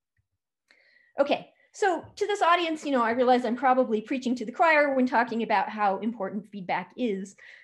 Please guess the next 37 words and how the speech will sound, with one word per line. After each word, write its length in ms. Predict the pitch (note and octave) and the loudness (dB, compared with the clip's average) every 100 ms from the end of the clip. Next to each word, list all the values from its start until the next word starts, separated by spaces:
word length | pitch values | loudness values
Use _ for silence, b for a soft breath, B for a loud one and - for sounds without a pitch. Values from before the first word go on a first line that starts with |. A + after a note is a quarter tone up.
| B G#3+ | B -2
Um, 260 | G#3 G3+ | -2 -4
you 100 | - | -6
know, 180 | E4 D4 | -4 -4
we 160 | C#4 E4+ | -2 -4
just 160 | F#4 | -2
know 240 | F4 F4 E4 | -2 -2 -2
it 80 | A#3 | -2
influences 800 | C#4 C4+ C#4 C4+ C4+ A3+ A3 - | -4 -4 -2 -4 -4 -4 -4 -4
galaxy 400 | A3 A3+ A3+ F#3+ | -2 -2 -4 -12
star 260 | - D#4+ | -4 -2
formation 460 | E4 D4 C#4 C4+ C4 | -2 -6 -8 -6 -4
rates, 320 | B3+ B3+ B3 | -2 -2 -6
their 140 | - G#3 | -12 -10
stellar 340 | - B3+ B3 | -2 0 0
masses, 540 | A3+ G#3 G#3+ G#3+ G#3 | -2 -4 -6 -8 -10
their 120 | G3+ F#3+ | -8 -8
morphologies, 840 | F#3 F#3+ B3 A3+ A3 G#3+ G3 F#3 - | -8 -6 -2 -2 -2 -6 -10 -12 -14
the 80 | G#3 | -16
chemistry 580 | - A3+ A3 - G3+ F#3+ | -10 -8 -8 -10 -12 -12
of 120 | F#3 | -12
the 60 | |
gas 480 | F3+ G3+ G3+ G3+ - | -6 -4 -2 -4 -6
in 180 | - G3+ | -10 -8
galaxies 720 | F#3+ F#3+ F#3+ F#3+ F3+ E3+ E3+ - | -4 -4 -4 -10 -14 -16 -16 -14
and 120 | F#3 | -14
outside 420 | E3 - A#3 G#3+ | -14 -8 -4 -4
of 140 | F3 | -6
it. 200 | F3+ E3 B B B B | -8 -10 B B B B
It's 140 | B3+ B3+ | -10 -8
just 200 | F4+ B3 | -10 -4
one 140 | C4+ | -2
of 100 | B3+ | 0
the 120 | A3 | -2
profoundly 720 | G#3 A3 A3 G#3+ G#3+ F#3+ F#3+ | -4 -8 -8 -6 -4 -4 -6
important 480 | F#3+ G3 F#3+ F#3 E3+ | -8 -8 -10 -10 -12
properties 760 | - F#3 F#3 E3+ F3 E3 E3 - | -6 -6 -6 -10 -12 -12 -16 -16
or 200 | F3+ E3+ | -14 -14